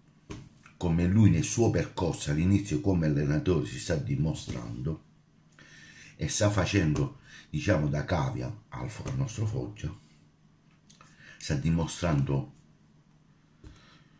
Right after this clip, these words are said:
proprio la sua bravura. È riuscito a prendere questo gruppo di giovani, a far fiatarli insieme, a fare il gruppo, a farli entrare nel suo gioco,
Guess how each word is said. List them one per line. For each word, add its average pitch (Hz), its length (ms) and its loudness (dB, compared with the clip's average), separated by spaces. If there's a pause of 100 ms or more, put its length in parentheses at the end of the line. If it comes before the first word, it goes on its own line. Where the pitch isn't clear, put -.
(1300)
proprio 82 280 2
la 73 80 2
sua 78 240 -2
bravura. 64 520 0 (720)
È 76 120 -4
riuscito 92 400 0
a 92 60 2
prendere 78 420 0
questo 73 340 -2
gruppo 95 300 0
di 76 160 0
giovani, 80 360 -4 (1000)
a 67 100 -6
far 80 600 -2
fiatarli 87 560 2
insieme, 73 680 0
a - 120 -6
fare 90 300 2
il 82 80 2
gruppo, 87 540 -4 (500)
a - 120 -6
farli 98 280 4
entrare 87 380 2
nel 80 240 2
suo 95 480 4
gioco, - 680 0